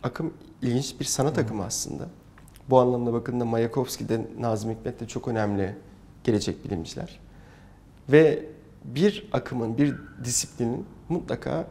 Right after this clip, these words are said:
Speaker 1: kurallarına uygun yorumlanması lazım. Nasıl yorumlayabiliriz? Bir, geçmişe bakacağız. Ve o gelişimin nasıl olduğunu göreceğiz.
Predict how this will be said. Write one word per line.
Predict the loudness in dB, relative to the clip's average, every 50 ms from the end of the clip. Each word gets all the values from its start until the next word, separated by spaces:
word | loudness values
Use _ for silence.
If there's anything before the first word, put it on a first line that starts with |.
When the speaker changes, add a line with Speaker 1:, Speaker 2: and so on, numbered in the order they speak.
| -14 -16 -12
Speaker 1:
kurallarına | -4 0 2 2 2 2 -2 -2 -2
uygun | 0 0 0 2 2
yorumlanması | 2 2 0 -2 -2 -6 -6 -8 -8 -8 -8 -8 -8 -8 -10
lazım. | -10 -10 -12 -14 -14 -16 -20 -18 -6 0
Nasıl | 2 2 2 2 0 0
yorumlayabiliriz? | 0 0 -2 -4 -6 -6 -8 -8 -8 -10 -12 -12 -12 -14 -18 -20 -20 -20 -16 -12
Bir, | -10 -6 2 4 4 4 4 2 -8 -12 -16 -20 -20 -20 -14 0
geçmişe | 0 0 0 0 -6 -6 -6 -6 -6
bakacağız. | -8 -12 -12 -12 -12 -12 -12 -12 -14 -16 -18 -20 -20 -20 -20 -20 -20 -20 -20 -20 -20 -20 -20 -20 -14 0 6
Ve | 8 10 10
o | 10
gelişimin | 8 6 4 2 -2 -2 -2 0
nasıl | 0 -2 -2 -2 -4
olduğunu | -4 -4 -6 -10 -10 -10
göreceğiz. | -12 -12 -12 -12 -12 -12 -12 -14